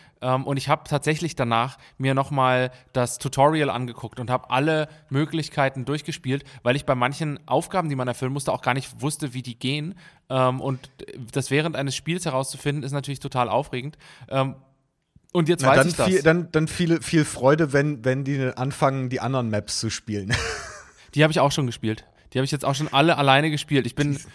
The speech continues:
Speaker 1: ich bin, ich hatte ja heute Nacht Zeit. Ich bin dann, ich hab alles durchgespielt.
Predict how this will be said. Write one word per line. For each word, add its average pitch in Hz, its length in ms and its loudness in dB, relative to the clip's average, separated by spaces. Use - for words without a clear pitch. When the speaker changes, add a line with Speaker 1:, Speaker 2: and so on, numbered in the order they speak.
Speaker 1:
ich - 140 -6
bin, - 200 4
ich 143 140 0
hatte 151 140 4
ja 151 40 4
heute 147 160 4
Nacht 143 220 0
Zeit. 143 320 2
Ich 113 140 -12
bin 143 120 0
dann, 147 140 0
ich 127 80 -2
hab - 180 -2
alles 175 280 4
durchgespielt. 143 600 -6